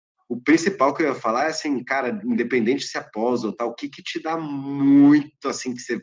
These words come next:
tem muita vontade, que você acha muito curioso, porque daí, né, vai,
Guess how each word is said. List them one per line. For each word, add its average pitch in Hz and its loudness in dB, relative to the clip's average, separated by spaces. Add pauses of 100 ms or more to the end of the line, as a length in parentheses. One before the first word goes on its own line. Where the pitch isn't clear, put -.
(160)
tem 135 -2
muita 139 0
vontade, 107 -2
que 95 -12
você 110 -10
acha 107 -8
muito 131 0
curioso, 110 0 (520)
porque - -12
daí, 123 0
né, 110 -2
vai, 110 -4